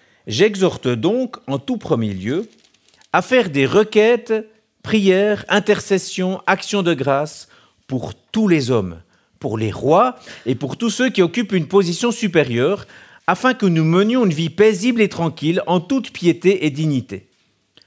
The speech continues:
Cela est bon et agréable devant Dieu notre Sauveur,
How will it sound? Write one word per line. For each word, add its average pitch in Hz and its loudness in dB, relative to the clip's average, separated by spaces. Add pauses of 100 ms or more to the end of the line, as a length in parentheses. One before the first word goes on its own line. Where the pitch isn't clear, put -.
(100)
Cela 214 2 (100)
est 117 -2
bon 110 -4 (100)
et 131 0
agréable 151 0
devant 120 -2
Dieu 117 -2
notre 185 -2
Sauveur, 117 -4